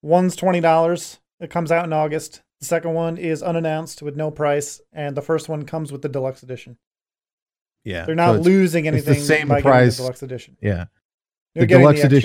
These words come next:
Speaker 2: edition is just a gun and some cheat codes for an arcade game. That's it. Some stupid banner. Yeah, I'm just getting the normal version.
Speaker 1: Yeah, I think I'm gonna get the deluxe.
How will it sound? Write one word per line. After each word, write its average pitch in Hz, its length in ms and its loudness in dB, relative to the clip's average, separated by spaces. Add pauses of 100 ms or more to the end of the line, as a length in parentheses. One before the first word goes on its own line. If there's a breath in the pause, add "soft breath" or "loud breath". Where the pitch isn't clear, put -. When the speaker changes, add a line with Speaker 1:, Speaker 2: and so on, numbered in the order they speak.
Speaker 2:
edition 127 300 0
is 117 260 -2
just 117 280 0
a 123 40 0
gun 92 520 0 (680)
and 101 160 -4
some 101 200 -4
cheat 135 260 -4
codes 117 280 0
for 110 180 -2
an 104 80 -2
arcade 101 480 -2
game. 92 380 -4 (1080)
That's 107 260 -4
it. 95 280 -2
Some 107 280 -2
stupid 101 520 -2
banner. 98 360 0 (1300)
Yeah, 120 320 0
I'm 127 120 0
just 127 160 -6
getting 101 160 -4
the 98 60 0
normal 95 440 -2
version. 95 580 -2 (600)
Speaker 1:
Yeah, 147 200 -12 (120)
I 185 60 -12
think 170 160 -12
I'm 160 80 -8
gonna 151 180 -8
get 143 140 -8
the 147 80 -10
deluxe. 135 580 -12